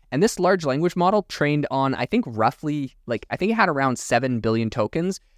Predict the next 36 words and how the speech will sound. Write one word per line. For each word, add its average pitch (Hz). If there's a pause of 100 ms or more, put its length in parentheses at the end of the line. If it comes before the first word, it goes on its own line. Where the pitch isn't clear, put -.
(160)
but 135
it 147
is 143
not 131
intended 131
to 110
directly 107
compete 107
with, 98 (200)
you 104
know, 92
like, 98 (100)
G 101
P 101
T 104
four, 104
Claude 101
two, 113
or 113
something 120
like 127
that. 143 (440)
Instead, 143
they 135
took -
a 269
bit 170 (140)
of 120
a 113
different 107
approach 110
by 107
making 110
it, 107 (320)
um, 98 (340)
freely 127